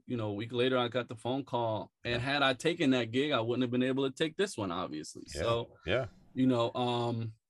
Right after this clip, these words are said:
Speaker 2: I mean, I
Speaker 1: that
Speaker 2: think
Speaker 1: was
Speaker 2: that's, I think that's really powerful, right? This thought of, like, like, especially, you know,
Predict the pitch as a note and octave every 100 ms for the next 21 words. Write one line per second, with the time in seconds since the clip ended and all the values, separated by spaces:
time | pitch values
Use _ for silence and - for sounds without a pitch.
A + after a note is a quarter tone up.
0 | - - - - C3+ C3 C#3 C#3 C3 C3
1 | - - - F#2+ A#2 D#3+ B2 A2 G2+ F2
2 | A2+ D3+ - E2 F2+ F#2 - G#2 G#2 F#2+
3 | F2+ F2+ - - - - - - - -
4 | - - G#2 G2 - C3+ C#3+ C3 G#2+ F2+
5 | G2 F#2 E2 D#2